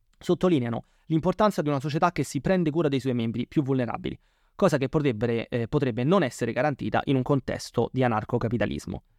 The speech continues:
In definitiva, i critici socialisti all'anarcocapitalismo vedono la necessità di un certo grado di intervento pubblico o comunitario per correggere le diseguaglianze, prevenire lo sfruttamento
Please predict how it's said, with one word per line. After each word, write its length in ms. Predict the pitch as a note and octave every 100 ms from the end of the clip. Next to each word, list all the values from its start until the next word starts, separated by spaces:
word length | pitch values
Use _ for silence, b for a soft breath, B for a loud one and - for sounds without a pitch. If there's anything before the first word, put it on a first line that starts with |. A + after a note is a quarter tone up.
| b b b b
In 100 | C3+
definitiva, 540 | D3 G3+ A3+ C#3+ D3+ -
i 80 | C#3
critici 400 | E3+ B2 - A#2
socialisti 640 | - G#3 E3 C3+ - B2
all'anarcocapitalismo 1120 | - A#2+ C#3+ D#3 B2 A#2+ C#3+ E3+ E3 C#3+ D#3+ - _ _ _
vedono 300 | D3+ G#3 G3
la 100 | F3
necessità 520 | E3 D#3+ E3+ G#3 F3+ D#3
di 100 | D3
un 100 | D#3
certo 340 | G3+ F#3 F3+
grado 220 | D#3 C#3+
di 80 | C#3
intervento 480 | C3+ C3 C3 B2+ D3+
pubblico 360 | D3+ B2+ B2
o 160 | B2 D#3+
comunitario 600 | - E3 F3+ C#3+ B2 C3
per 160 | - D3
correggere 480 | D3+ E3+ D3 D3+ C3+
le 60 |
diseguaglianze, 840 | B2+ A#2+ A#2+ A#2 A#2 - - - -
prevenire 380 | C#3+ D#3+ F3+
lo 80 | A2+
sfruttamento 720 | - - B2+ E3+ - G#2 -